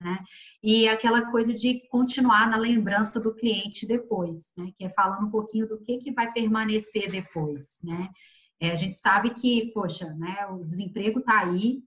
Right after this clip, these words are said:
né? Quase treze por cento. É, a crise econômica tá aí, né? Então, assim, a, a, como que a gente vai atuar, né, nesse período pós-pandemia? Porque, assim,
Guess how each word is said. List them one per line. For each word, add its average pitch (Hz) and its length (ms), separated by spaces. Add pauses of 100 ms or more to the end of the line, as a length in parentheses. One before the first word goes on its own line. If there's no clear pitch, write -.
né? 214 400
Quase - 320
treze 185 360
por 180 120
cento. 170 480 (720)
É, 170 760
a - 100
crise 226 300
econômica 208 720
tá 214 240
aí, 220 380 (120)
né? 185 340
Então, 208 260
assim, 185 460 (440)
a, 190 80 (600)
a, 170 40 (180)
como 320 300
que 285 100
a 247 80
gente 233 340
vai 202 520 (120)
atuar, 202 640 (120)
né, 208 200
nesse 202 300
período 208 560
pós-pandemia? 208 1040
Porque, 170 220
assim, 170 380